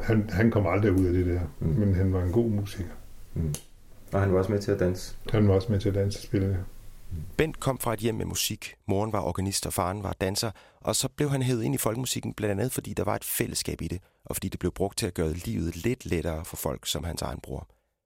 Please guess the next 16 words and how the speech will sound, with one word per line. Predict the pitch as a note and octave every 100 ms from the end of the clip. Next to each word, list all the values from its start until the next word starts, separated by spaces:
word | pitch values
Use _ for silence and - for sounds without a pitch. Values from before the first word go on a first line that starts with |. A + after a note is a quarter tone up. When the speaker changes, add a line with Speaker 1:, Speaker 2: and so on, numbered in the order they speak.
| _ _ _ _ _ _ _ _ _
Speaker 3:
På | -
det | D3+
her |
tidspunkt, | C#3 B2+ - G#2+ - _ -
der | G2+
var | F#2+ -
Ove | F#2 F#2+ G#2+
slet | - E2+
ikke | F2+
begyndt | - D#2
at | -
spille | E2+
folkemusik. | - D#2 F2+ - E2+ - _ _ _ _ _ -
Men | - G2+
han | G#2+
kom | - C#3